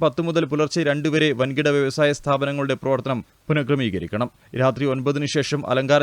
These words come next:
ദീപങ്ങളും പരസ്യ ബോർഡുകളും പ്രവർത്തിപ്പിക്കരുത്. ജലവിതരണത്തെ ബാധിക്കാതെ വാട്ടർ അതോറിറ്റിയുടെ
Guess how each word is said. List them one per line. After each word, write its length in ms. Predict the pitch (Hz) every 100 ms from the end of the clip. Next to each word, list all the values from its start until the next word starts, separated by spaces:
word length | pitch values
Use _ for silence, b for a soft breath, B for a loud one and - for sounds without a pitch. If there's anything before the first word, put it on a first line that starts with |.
| 135
ദീപങ്ങളും 380 | 143 143 143 135
പരസ്യ 300 | 135 131 - 139
ബോർഡുകളും 340 | 139 131 131 117
പ്രവർത്തിപ്പിക്കരുത്. 680 | 127 123 113 95 92 98 123 b b _ -
ജലവിതരണത്തെ 680 | 131 165 170 180 180 180 165
ബാധിക്കാതെ 480 | 151 151 147 160 156 156
വാട്ടർ 200 | 143 143 156
അതോറിറ്റിയുടെ 460 | 156 147 156 143